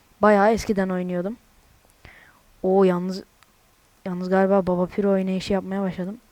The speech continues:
Burada ne yapacağız acaba? Evet, buldum. Evet, yaptım. Şu anda bu arada oğlum bir tane kız hemen, yani daha bir dakika. Aa, düştü.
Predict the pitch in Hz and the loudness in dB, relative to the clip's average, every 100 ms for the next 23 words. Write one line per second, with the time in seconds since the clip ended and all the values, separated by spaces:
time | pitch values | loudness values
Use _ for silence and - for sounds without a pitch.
0 | _ _ - - - _ - 196 214 214 | _ _ -20 -20 -20 _ -4 2 4 4
1 | 220 202 180 180 185 202 - _ _ _ | 2 -2 -2 0 2 2 0 _ _ _
2 | - - - _ _ _ _ _ _ _ | -20 -20 -20 _ _ _ _ _ _ _
3 | _ _ - _ _ _ _ _ _ _ | _ _ -20 _ _ _ _ _ _ _
4 | _ _ _ _ _ _ _ _ _ _ | _ _ _ _ _ _ _ _ _ _
5 | 190 180 170 - 175 170 - _ - _ | 0 0 0 -6 -8 -8 -14 _ -20 _
6 | _ _ _ _ _ _ _ 208 233 202 | _ _ _ _ _ _ _ 4 4 4
7 | 190 - 220 - _ _ - - - - | 0 -2 -12 -12 _ _ -20 -20 -20 -4
8 | 208 208 214 196 180 190 190 208 175 175 | 0 2 2 0 -2 -2 0 0 -2 -2
9 | 185 185 208 180 190 196 - - 180 170 | -2 -2 -4 -2 -2 -4 -6 -10 -8 -2
10 | 185 175 196 196 - 214 - - 240 240 | -2 -2 0 0 0 -8 -2 4 6 6
11 | 220 - 294 285 | 2 -2 0 2